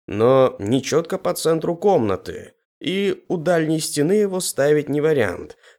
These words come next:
так как там будет ещё один коридор. Тогда... о, надо расположить трон на половине от дальней половины комнаты напротив главного входа. Он будет оставаться на виду,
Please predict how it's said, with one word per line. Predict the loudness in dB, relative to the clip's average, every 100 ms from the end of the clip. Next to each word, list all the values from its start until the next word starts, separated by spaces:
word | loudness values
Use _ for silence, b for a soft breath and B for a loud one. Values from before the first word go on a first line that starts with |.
| _
так | -2 0
как | -4 -2
там | 2 4 4 0 -4
будет | -4 -4 -8
ещё | -10 -10 -10 -4 0
один | 0 -2 -8
коридор. | -6 -6 -6 -8 -10 -16 _ _ _ _ _ _
Тогда... | -10 -4 0 2 2 0 -4 _ _ _ _
о, | 2 6 6 4 -4 -18 _ -8
надо | -4 2 2 4 2
расположить | 2 2 4 6 4 0 -2
трон | 0 2 2 0
на | 2 4 4
половине | 4 2 2 2 4 2
от | 0 -4 2
дальней | 2 4 0 0
половины | 2 2 2 0 -2
комнаты | 0 0 0 0 0
напротив | 0 0 -2 -2 -2
главного | 0 2 2 0
входа. | -2 0 0 0 -12 -18 _ B B
Он | 4 4
будет | 4 2 4
оставаться | 4 4 4 4 2
на | 4
виду, | 4 2 2 2 0